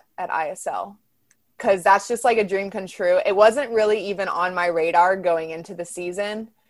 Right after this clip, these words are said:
And for some reason, I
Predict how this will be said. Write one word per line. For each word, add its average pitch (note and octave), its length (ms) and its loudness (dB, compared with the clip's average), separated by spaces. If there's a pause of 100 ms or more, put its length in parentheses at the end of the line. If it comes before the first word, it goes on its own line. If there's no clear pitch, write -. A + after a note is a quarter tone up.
(340)
And F#3+ 480 -2
for A3+ 100 4
some B3+ 340 2
reason, G3+ 600 -4 (160)
I F#3+ 400 4